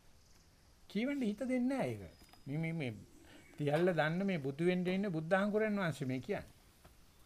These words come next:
අපි කොච්චර මේක වසංගනද ජීවත් වෙන්නේ කියලා බලන්න. බබාට ඩෙටෝල් ගාලා තියන්න, විෂ බීජ තියන්න එපා,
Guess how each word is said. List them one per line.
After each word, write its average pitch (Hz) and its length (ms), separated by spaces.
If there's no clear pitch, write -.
අපි 143 180
කොච්චර 147 400
මේක 175 260
වසංගනද 180 640
ජීවත් 170 380
වෙන්නේ 208 220
කියලා 196 200
බලන්න. 202 260
බබාට 127 440
ඩෙටෝල් 131 400
ගාලා 120 300
තියන්න, 107 420
විෂ 147 240
බීජ 131 280
තියන්න 120 340
එපා, 110 400